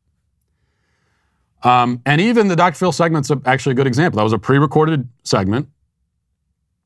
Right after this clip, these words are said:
It wa-, there was a risk. It was a calculated risk. It wasn't something I went into blind. So doing the, the Doctor Phil thing, I knew that, yeah, okay, it's pre-recorded, so,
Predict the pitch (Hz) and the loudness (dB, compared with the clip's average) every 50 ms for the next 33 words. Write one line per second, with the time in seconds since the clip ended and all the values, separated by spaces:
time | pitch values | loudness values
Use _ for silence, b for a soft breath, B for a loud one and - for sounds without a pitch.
0 | _ _ _ - _ - 127 117 110 123 127 120 123 131 135 139 127 147 143 147 | _ _ _ -18 _ -2 -2 0 2 0 0 0 0 0 0 2 2 0 0 0
1 | 220 - - - - 113 101 113 110 - - 127 127 127 - 123 123 123 117 113 | 0 0 -2 -4 -6 -4 -4 -4 -4 0 0 0 0 2 -2 -2 0 0 0 0
2 | 113 104 113 113 - - - - _ - _ _ _ _ _ _ _ _ _ _ | 0 -2 -2 -4 -4 -6 -16 -18 _ -20 _ _ _ _ _ _ _ _ _ _
3 | _ _ _ _ _ _ _ _ _ _ 131 131 131 120 147 131 139 120 120 131 | _ _ _ _ _ _ _ _ _ _ 0 0 2 0 0 0 2 0 2 0
4 | 127 123 113 123 107 90 104 120 113 95 87 110 147 147 - _ _ _ _ _ | 0 0 0 -2 -2 0 2 2 2 0 0 -2 -4 -6 -8 _ _ _ _ _
5 | _ _ _ _ _ _ _ _ _ _ _ _ _ _ - - 131 113 110 135 | _ _ _ _ _ _ _ _ _ _ _ _ _ _ -4 -2 -2 0 2 2
6 | 156 165 151 131 - 123 117 131 120 131 120 117 127 117 - - 156 165 135 - | 2 2 0 -2 -4 -2 -2 0 2 2 0 0 -2 -6 -2 -2 -2 -2 -2 -2
7 | 117 110 110 117 117 117 _ _ b b b b b b b b _ _ _ - | -2 -2 -2 -4 -6 -10 _ _ b b b b b b b b _ _ _ -2
8 | 123 123 123 127 127 120 123 123 123 - 170 143 135 135 - 123 120 117 - - | 0 0 0 0 0 0 -2 -2 0 0 0 2 2 0 0 -2 -2 -2 -2 0
9 | 135 143 151 - 123 104 104 110 110 - - 113 104 104 101 107 | 0 0 0 0 0 0 0 0 -2 -2 0 0 0 0 -2 -4